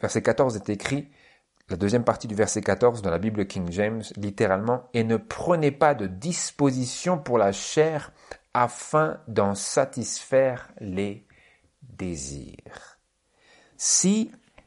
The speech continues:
euh, le, le psalmiste disait, « Si je contemple l'iniquité dans, dans mon cœur, tu ne m'entendras pas. » C'est-à-dire que notre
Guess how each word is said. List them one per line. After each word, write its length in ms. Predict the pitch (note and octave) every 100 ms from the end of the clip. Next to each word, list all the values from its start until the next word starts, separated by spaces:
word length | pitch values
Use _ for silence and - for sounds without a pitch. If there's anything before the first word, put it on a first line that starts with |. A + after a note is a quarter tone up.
| _ _ -
euh, 420 | F2 F2 F2 F2 - -
le, 380 | F2+ G2 F#2 F#2+
le 100 | G#2+
psalmiste 500 | - B2+ E3+ F#3+ C3
disait, « 420 | A#2 C#3+ E3+ -
Si 320 | - - F#3
je 400 | C#3+ B2 A#2+ - - -
contemple 640 | F3+ F3+ F#3 F3 D3+ B2
l'iniquité 680 | B2 D3+ D3+ D3+ D3+ D3 C3
dans, 300 | A#2+ A#2+ A#2 B2
dans 100 | A#2+
mon 160 | A#2
cœur, 480 | A#2 F3 E3+ - -
tu 160 | - B2+
ne 120 | A#2+
m'entendras 760 | B2 D#3 D#3 - C3 A2 E2+
pas. » 320 | - - _ _ _ _ _ _ _ _ _ _ _ _ _ -
C'est-à-dire 340 | - D3+ F3
que 220 | - D3 - - - _ _ _ C#3
notre 640 | C#3 C#3 - - C#3 C3+